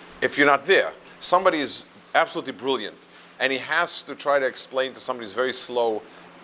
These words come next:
uh, s-, s-, something, some inyan, it's very tough. But if, let's say, he has a, he, he has an illness, and he himself for a while is slowed down, he,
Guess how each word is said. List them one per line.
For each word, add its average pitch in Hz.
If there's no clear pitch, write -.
uh, 90
s-, -
s-, -
something, 117
some 107
inyan, 120
it's 117
very 160
tough. -
But 131
if, 143
let's 196
say, 175
he 151
has 143
a, 127
he, 123
he 127
has 123
an 113
illness, 135
and 120
he 147
himself 147
for -
a 110
while 104
is -
slowed 110
down, 104
he, 160